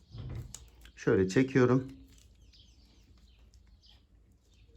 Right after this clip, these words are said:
Arka vites kablosunu söktüm. Şurada bir parçamız var arkadaşlar. Şöyle çekiyorum. Yerinden çıkartıyorum.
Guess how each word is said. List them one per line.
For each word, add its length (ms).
Arka 360
vites 400
kablosunu 600
söktüm. 500
Şurada 560
bir 140
parçamız 560
var 120
arkadaşlar. 600
Şöyle 340
çekiyorum. 560
Yerinden 480
çıkartıyorum. 680